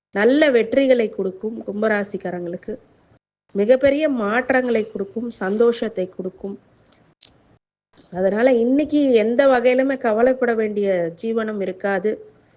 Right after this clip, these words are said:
அதே மாதிரி உங்களுடைய முயற்சிகள் யாவும் வெற்றி பெறும். வழக்கு, வம்பு வழக்கு ஏதாவது இருந்தா உங்களுக்கு சாதகமாக அமையும்.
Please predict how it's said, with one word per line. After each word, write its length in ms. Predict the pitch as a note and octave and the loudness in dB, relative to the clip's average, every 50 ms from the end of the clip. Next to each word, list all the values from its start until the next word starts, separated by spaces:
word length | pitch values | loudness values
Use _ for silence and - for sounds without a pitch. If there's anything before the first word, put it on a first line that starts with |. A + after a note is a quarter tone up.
| _ _ _ _ _ _ _ _ | _ _ _ _ _ _ _ _
அதே 300 | - - - G3 A3+ B3 B3+ | -10 -8 -2 2 4 4 4
மாதிரி 260 | B3 A#3 A3 G#3+ A#3+ C4 | 4 0 -2 0 2 2
உங்களுடைய 500 | B3+ A#3 G#3+ G#3 G3 G3 F#3+ F#3 F3+ F3 E3 E3 D#3+ - - - - _ _ _ _ _ _ - _ _ _ _ _ _ - | 2 0 0 0 0 2 2 2 0 0 0 -2 -4 -6 -6 -12 -18 _ _ _ _ _ _ -20 _ _ _ _ _ _ -6
முயற்சிகள் 560 | F#3 G#3+ C4 C#4+ C4 - - C#4 C4+ B3+ A#3+ | 0 2 2 2 0 -2 -4 0 0 2 2
யாவும் 360 | A3 G#3 G3+ G#3 A3 A#3 A#3 A3 | 2 0 0 0 0 -2 0 0
வெற்றி 320 | G#3 G3+ G3+ - A#3 A#3 | -2 -2 -2 -2 -4 -4
பெறும். 320 | A3+ A3+ G#3 G#3+ G#3+ A3 - - - - _ _ _ _ _ _ _ _ _ _ _ _ _ _ _ _ _ _ _ _ _ - | -2 -2 -2 -2 -2 -4 -8 -14 -20 -20 _ _ _ _ _ _ _ _ _ _ _ _ _ _ _ _ _ _ _ _ _ -6
வழக்கு, 440 | F3+ G3 A3+ C4+ C#4+ C#4 - - D4 C#4 | 0 2 2 2 2 0 -2 -2 2 2
வம்பு 280 | C4 A#3+ A#3 A#3+ B3+ C4 | 4 2 2 4 4 4
வழக்கு 360 | B3+ B3 A#3+ A#3+ A#3+ A#3+ B3+ A#3+ | 6 6 4 2 0 0 0 0
ஏதாவது 300 | A#3 A3 A3 A3 A#3 A#3 | 0 0 0 0 0 0
இருந்தா 240 | A3+ A3 G#3 G#3+ B3+ C4+ | 0 -2 -4 -4 -4 -2
உங்களுக்கு 280 | B3+ A#3 G#3+ G3+ G#3+ | -2 -2 -4 -6 -6
சாதகமாக 680 | - - G3 G3 G#3 A3 A#3 A3 G#3+ G#3 G3+ G3+ F#3+ G3 G#3 | -8 -8 -8 -8 -6 -6 -6 -6 -6 -6 -6 -6 -4 -6 -6
அமையும். 440 | G3 F3+ F3 F3 F3 F3 - - | -6 -8 -8 -8 -10 -10 -10 -14